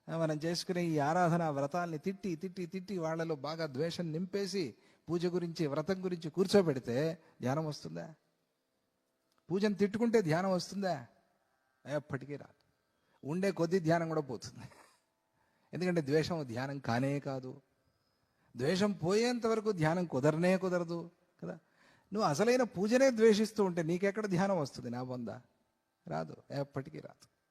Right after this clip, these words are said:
అది తప్పు, అది దోషం, అది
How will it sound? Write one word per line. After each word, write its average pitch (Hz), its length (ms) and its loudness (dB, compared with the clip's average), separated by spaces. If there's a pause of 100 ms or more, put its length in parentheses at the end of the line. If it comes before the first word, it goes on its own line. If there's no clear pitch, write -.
(760)
అది 135 200 -2
తప్పు, 131 460 0 (1120)
అది 127 180 -4
దోషం, 127 460 2
అది 113 240 -8